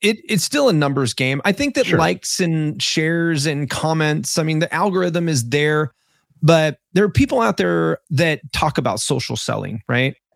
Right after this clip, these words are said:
Speaker 1: You, at the end of the day, a like does not drive your revenue needle, period, end of story. So when you, we talk
Speaker 2: Right.
Speaker 1: about social media, we've gotta stop looking at how many people like things, right?
Speaker 2: Mm-hmm.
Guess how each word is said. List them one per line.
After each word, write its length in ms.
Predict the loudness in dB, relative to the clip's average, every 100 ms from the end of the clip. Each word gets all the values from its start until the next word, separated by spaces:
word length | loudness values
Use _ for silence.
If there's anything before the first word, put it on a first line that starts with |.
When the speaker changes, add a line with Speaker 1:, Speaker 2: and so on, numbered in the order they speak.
| _
Speaker 1:
You, 400 | 0 4 4 4 2
at 160 | -2 -2
the 200 | -4 -4 0
end 220 | 2 2
of 140 | 2
the 80 | 0
day, 520 | 0 2 2 2 0 0
a 100 | 0
like 520 | 0 0 2 0 -2
does 240 | 0 0 0
not 460 | 0 2 2 0
drive 500 | -2 -2 0 0 0 -2
your 140 | -4
revenue 440 | 0 0 0 -2
needle, 380 | -2 -2 -4 -6 -4
period, 320 | -2 0 0
end 140 | -2
of 60 | -4
story. 260 | -4 -6 -2
So 120 | 0
when 160 | 2 2
you, 100 | 0
we 100 | 0
talk 300 | 2 0 0
Speaker 2:
Right. 80 | -2
Speaker 1:
about 360 | 0 0 -4 -6
social 420 | -4 -2 -2 -2
media, 600 | 0 0 -2 -2 -2 -4 _ _ _ _ 4
we've 240 | 4 4
gotta 380 | 0 0 2 2
stop 460 | 0 0 0 0 0
looking 420 | 0 0 0 0
at 80 | 0
how 180 | -2 -2
many 200 | -2 -4
people 380 | -6 -6 -4 -2
like 240 | -4 -4
things, 460 | -10 -10 -10 -16 -8
right? 240 | -4 0
Speaker 2:
Mm-hmm. 100 | 0